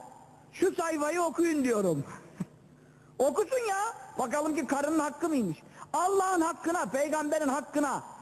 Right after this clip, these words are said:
karı koca karışabilir mi? Ana baba karışabilir mi ya? Kim karışabilir ya?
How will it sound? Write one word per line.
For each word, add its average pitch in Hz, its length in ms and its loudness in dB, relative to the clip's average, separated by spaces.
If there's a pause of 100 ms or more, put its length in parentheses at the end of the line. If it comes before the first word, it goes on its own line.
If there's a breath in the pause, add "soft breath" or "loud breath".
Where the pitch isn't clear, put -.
karı 330 280 0
koca 302 260 0
karışabilir 233 580 0
mi? 190 220 2
Ana 247 260 0
baba 240 220 -2
karışabilir 202 680 0
mi 214 80 2
ya? 165 280 0 (580)
Kim 392 160 2
karışabilir 127 560 -4
ya? 285 140 -2